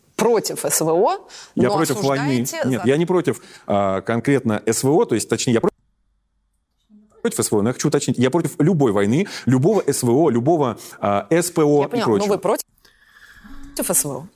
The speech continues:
Speaker 2: Конкретно я против любой войны. Я не против России и
Speaker 1: Слушай, если
Speaker 2: считаю,
Speaker 1: вы против
Speaker 2: что
Speaker 1: любой войны, вы можете сказать, что вы против С В О или нет?
Speaker 2: Ну, потому что вы
Speaker 1: Вы же это вначале говорили, а щас уже
Speaker 2: Да.
Speaker 1: боитесь.
Speaker 2: Не-не-не, я просто вижу, что вы пытаетесь сделать. Нет,
Speaker 1: Что
Speaker 2: нет, нет, нет,
Speaker 1: именно?
Speaker 2: нет. Пытаетесь
Speaker 1: А что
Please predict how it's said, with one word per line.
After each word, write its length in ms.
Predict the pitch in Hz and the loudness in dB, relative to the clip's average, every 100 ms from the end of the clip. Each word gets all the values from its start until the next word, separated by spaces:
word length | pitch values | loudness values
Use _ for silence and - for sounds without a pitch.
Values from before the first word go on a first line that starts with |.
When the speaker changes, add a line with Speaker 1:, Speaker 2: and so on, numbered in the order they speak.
| _ - | _ -4
Speaker 2:
Конкретно 400 | 123 147 175 151 | 0 2 2 2
я 160 | 127 | 2
против 300 | 131 135 - | 0 -2 0
любой 180 | 107 113 | 0 2
войны. 320 | 107 92 82 - | 0 -2 -4 -4
Я 220 | 110 143 | 0 2
не 160 | 139 151 | 2 2
против 280 | 143 117 110 | 0 0 0
России 340 | 120 - 208 | 0 2 0
и 40 | |
Speaker 1:
Слушай, 120 | 214 196 | 2 -2
если 120 | - | -2
Speaker 2:
считаю, 120 | 160 | -2
Speaker 1:
вы 40 | 156 | -2
против 200 | 233 233 | -4 -2
Speaker 2:
что 100 | 233 | 0
Speaker 1:
любой 180 | 233 | 0
войны, 160 | 202 175 | 0 0
вы 60 | 165 | 0
можете 180 | - - | -2 -4
сказать, 140 | 190 | -2
что 100 | 190 | 0
вы 60 | 170 | 0
против 240 | 175 - 151 | -2 -4 -6
С 140 | - | -4
В 40 | |
О 160 | 147 139 | -4 -4
или 160 | 147 165 | -2 -2
нет? 240 | 139 143 - | -4 -8 -8
Speaker 2:
Ну, 100 | 107 | -4
потому 220 | 127 135 | -2 0
что 140 | 131 | 0
вы 160 | 131 147 | 2 2
Speaker 1:
Вы 60 | 143 | 2
же 80 | |
это 100 | 247 240 | -2 0
вначале 360 | 254 262 247 | 0 0 0
говорили, 260 | 208 269 277 | 0 0 0
а 60 | |
щас 180 | 214 233 | 0 -2
уже 120 | 247 | -2
Speaker 2:
Да. 60 | 220 | -4
Speaker 1:
боитесь. 180 | 226 285 | -2 0
Speaker 2:
Не-не-не, 180 | 302 277 | 2 2
я 80 | 254 | 2
просто 240 | 277 269 | 0 2
вижу, 340 | 254 247 240 | 2 4 2
что 200 | 220 233 | 2 0
вы 80 | 214 | 0
пытаетесь 320 | 196 196 190 | 0 0 2
сделать. 280 | 180 120 98 | 2 2 2
Нет, 300 | 151 160 170 | 0 0 0
Speaker 1:
Что 120 | 160 | -2
Speaker 2:
нет, 100 | 139 | -4
нет, 20 | 170 | -4
нет, 100 | 170 | -4
Speaker 1:
именно? 120 | 165 113 | -4 -2
Speaker 2:
нет. 100 | 135 | -2
Пытаетесь 380 | 180 170 143 | -2 -2 -4
Speaker 1:
А 120 | 156 | -4
что 120 | - | -8